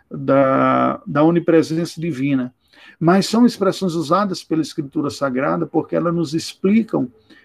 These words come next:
aspectos de, de intensidade ao ponto de falar como habitação.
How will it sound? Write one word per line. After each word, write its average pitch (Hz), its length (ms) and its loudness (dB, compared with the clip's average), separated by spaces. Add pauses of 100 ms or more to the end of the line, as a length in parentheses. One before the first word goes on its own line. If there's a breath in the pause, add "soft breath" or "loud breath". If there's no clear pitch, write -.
(160 soft breath)
aspectos 170 920 0 (680)
de, 185 600 4 (640)
de 170 200 -2
intensidade 196 1300 4 (500)
ao 180 180 2
ponto 208 380 -2
de 180 60 -4
falar 170 420 -4
como 180 340 -6
habitação. 160 800 -6